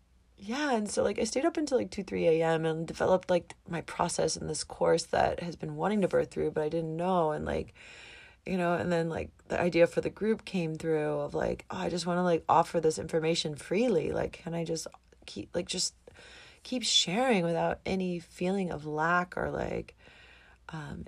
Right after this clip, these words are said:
anything to it, and just give myself so freely?" And it's just, I think, like, memories of, like, my old Facebook groups is, like, coming up. And this is the thing, like, as you step into your voice and you step into your fucking power,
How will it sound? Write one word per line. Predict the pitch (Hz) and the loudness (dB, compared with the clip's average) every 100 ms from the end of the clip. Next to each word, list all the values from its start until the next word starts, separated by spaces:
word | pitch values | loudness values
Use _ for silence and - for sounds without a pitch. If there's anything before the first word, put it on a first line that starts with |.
| - | -4
anything | 214 294 294 180 160 | -2 -2 -2 -4 -4
to | - - | -8 -6
it, | - 139 - - - | -4 -4 -4 -6 -8
and | 165 156 | -10 -8
just | 160 160 - _ - | -10 -10 -12 _ -14
give | - 220 - | -4 -4 -4
myself | 349 254 220 - | -6 -6 -6 -8
so | - - | -6 -8
freely?" | - - 262 277 226 196 | -8 -8 -6 -2 -2 -2
And | 196 190 | -4 -6
it's | 185 | -6
just, | - 185 - - - - - - - - - - - - _ _ _ _ - - - | -4 -4 -6 -10 -20 -20 -18 -16 -14 -14 -16 -20 -20 -20 _ _ _ _ -20 -12 -4
I | 196 | 0
think, | 240 | 2
like, | 254 277 | 2 -2
memories | - 170 160 170 165 160 | 0 2 2 4 4 2
of, | 165 160 | -2 -2
like, | 165 156 - - _ _ - | -2 -2 -6 -20 _ _ -4
my | 170 165 - | -2 -2 -2
old | 147 147 170 | 0 0 -2
Facebook | - 196 - 214 202 | -2 -2 -2 -6 -4
groups | 220 220 - | -4 -4 -4
is, | 220 214 | -4 -2
like, | 220 | -2
coming | 220 226 233 | -2 -2 0
up. | 233 226 | -2 -2
And | 233 | -2
this | 285 | -2
is | 349 | -2
the | 254 | -2
thing, | - 185 160 | -2 -2 0
like, | 160 - | -4 0
as | - 214 214 | 2 4 2
you | 247 | -2
step | - 226 226 | 2 2 2
into | 185 185 | -4 -2
your | 175 | -2
voice | 165 - 160 170 - | -2 0 0 0 -2
and | 170 | -6
you | 165 | -6
step | - 170 175 | -6 -6 -4
into | 175 | -4
your | 175 170 | -2 -4
fucking | - 170 175 165 | -6 -8 -8 -10
power, | - 165 160 156 - - | -10 -6 -4 -4 -6 -8